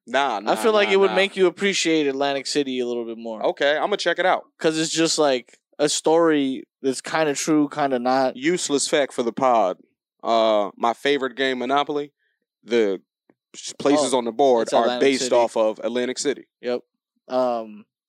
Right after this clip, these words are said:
Speaker 2: I just recently discovered that, actually.
Speaker 1: <laughs>
Speaker 2: Blew my mind, kinda. I
Speaker 1: It's
Speaker 2: was
Speaker 1: the
Speaker 2: just
Speaker 1: new
Speaker 2: look-,
Speaker 1: year, man.
Speaker 2: I was looking at the board, and I was like, "Wait a minute."
Speaker 1: Can I do a New Year tradition with you?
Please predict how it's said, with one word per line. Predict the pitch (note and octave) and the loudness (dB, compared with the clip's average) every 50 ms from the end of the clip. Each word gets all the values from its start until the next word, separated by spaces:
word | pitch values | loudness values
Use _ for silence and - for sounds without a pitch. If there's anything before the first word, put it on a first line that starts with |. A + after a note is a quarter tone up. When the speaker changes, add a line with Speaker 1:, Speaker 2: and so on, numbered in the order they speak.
| _ - | _ -4
Speaker 2:
I | B2+ C#3 | -4 -2
just | C#3+ D#3+ E3+ D#3+ D3 | 0 0 0 0 -2
recently | C#3 C#3 D3+ D3+ - - C#3+ C3+ B2+ A#2+ A2+ A2 G#2+ A2 - _ _ _ _ - | -2 0 0 0 0 -2 -4 -4 -6 -8 -10 -10 -12 -16 -20 _ _ _ _ -18
discovered | - A#2+ - - B2 A2+ G#2+ G2+ G2+ F#2 | -16 -14 -8 -4 -4 -4 -4 -6 -10 -14
that, | F#2 F2 D#2 D2 | -16 -16 -14 -14
actually. | D2 D2+ - - D3+ - - - - - F3+ - _ _ _ _ _ _ - | -14 -12 -12 -10 -12 -12 -12 -14 -16 -18 -20 -20 _ _ _ _ _ _ -20
Speaker 1:
<laughs> | D#3+ - _ _ _ _ _ _ _ _ _ | -20 -20 _ _ _ _ _ _ _ _ _
Speaker 2:
Blew | - A#2 A#2 C3 B2 | -10 -6 -4 -2 -2
my | A#2+ A#2 | -2 -4
mind, | A2+ A#2 A2+ G#2+ G2+ G#2 G#2+ | -6 -8 -10 -10 -12 -16 -18
kinda. | - G#2+ A2 - G#2+ - B2 _ _ _ _ _ _ _ _ - | -20 -20 -20 -20 _ -20 -20 _ _ _ _ _ _ _ _ -4
I | B2 | -4
Speaker 1:
It's | |
Speaker 2:
was | B2+ C3+ | -2 -2
Speaker 1:
the | B2+ - | -2 -2
Speaker 2:
just | C3+ D3+ | -2 2
Speaker 1:
new | G#3+ C#4 | 2 4
Speaker 2:
look-, | C#4+ C4 | 4 4
Speaker 1:
year, | G3 C3 A#2+ A2+ | 4 2 2 2
man. | G#2+ A#2+ C#3+ | 0 0 0
Speaker 2:
I | C#3+ | 2
was | D#3 E3+ E3 E3 | 2 2 2 2
looking | F3 F3+ G3 F#3 | 2 2 2 2
at | F3+ F3+ F3+ | 2 2 2
the | - C3+ | 0 0
board, | C3+ C3+ D3 E3+ F3 D#3+ C#3 B2+ B2 | 2 2 4 4 4 4 2 0 0
and | B2+ B2+ | 0 2
I | B2+ C3 | 2 2
was | C3 B2+ | 2 0
like, | C3+ B2+ B2 - | -2 -4 -6 -6
"Wait | - C3+ D3+ D3 C3 | -8 -6 -4 -4 -4
a | A#2+ | -4
minute." | A2 A2 G#2+ G#2 G#2 G#2+ G2 - - _ _ | -6 -8 -10 -12 -12 -14 -16 -16 -18 _ _
Speaker 1:
Can | - D3 E3 | -4 -2 0
I | F#3 | 0
do | F#3+ G3+ F#3+ E3+ | 2 2 2 2
a | D#3+ | 2
New | E3 F#3 | 0 -2
Year | F#3 F#3 F#3 F3+ | -2 0 -2 -2
tradition | F3 - D#3+ D3 E3+ F#3+ - G3+ F#3+ G3 | -2 -2 -4 -2 -2 -2 -2 -2 -2 -2
with | G#3 - - | -2 -4 -6
you? | G3 | -12